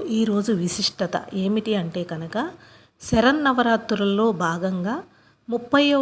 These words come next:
తారీఖున మనకి అమ్మవారు దుర్గాదేవిగా అలంకరించబడుతూ ఉన్నారు. ఆ రోజున అష్టమి తిథి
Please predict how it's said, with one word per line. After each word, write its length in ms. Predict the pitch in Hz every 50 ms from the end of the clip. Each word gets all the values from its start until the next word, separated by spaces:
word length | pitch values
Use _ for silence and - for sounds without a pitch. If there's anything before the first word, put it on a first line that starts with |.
| 262 262 240
తారీఖున 580 | 214 208 202 202 196 196 190 196 202 190 202 214 214 196
మనకి 340 | 175 175 175 175 185 196 220 - - - 240 190
అమ్మవారు 600 | 175 190 202 220 226 247 240 226 214 185 185 190 226 208 175
దుర్గాదేవిగా 1000 | 180 165 160 160 160 220 220 226 214 220 208 202 190 185 185 175 175 185 180 185 226 294 - - _ _ _ _ _ - 196
అలంకరించబడుతూ 1000 | 190 196 202 208 208 - 214 202 196 185 190 196 175 180 170 170 170 - 180 170 180 180
ఉన్నారు. 400 | 170 165 165 175 170 160 170 - - _ _ _ _ _ _ _ _ _ _ _ _ _ -
ఆ 140 | 220 233 233
రోజున 400 | 226 233 233 233 233 254 247 247 - - 208
అష్టమి 480 | - - - - - 277 285 285 269 277
తిథి 300 | - 240 190 220 226